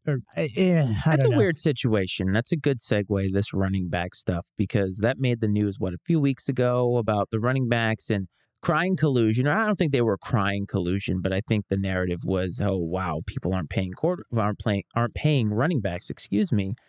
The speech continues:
Speaker 2: And I think from a business sense in today's N F L, that's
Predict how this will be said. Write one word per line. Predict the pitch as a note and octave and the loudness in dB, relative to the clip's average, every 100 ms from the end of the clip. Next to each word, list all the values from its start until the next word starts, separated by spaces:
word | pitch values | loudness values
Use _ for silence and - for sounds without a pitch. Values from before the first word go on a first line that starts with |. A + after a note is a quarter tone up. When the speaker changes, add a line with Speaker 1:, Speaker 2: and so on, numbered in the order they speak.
| _ - | _ -4
Speaker 2:
And | G3 | 0
I | G3 | 0
think | - G#3+ F3 | 0 -2 0
from | D#3 | 0
a | A#2+ | 0
business | F#2+ D3+ F3+ B2+ - | 0 -2 0 -2 0
sense | A2 G#2 | -2 0
in | G2+ | -2
today's | - A2 G#2 G2+ | 0 0 0 -2
N | F#2+ | -4
F | - | -4
L, | - - F#2+ F#2+ F#2 - | -2 -2 -4 -8 -10 -8
that's | A2+ A#2+ - - - | -2 -2 -2 -4 -6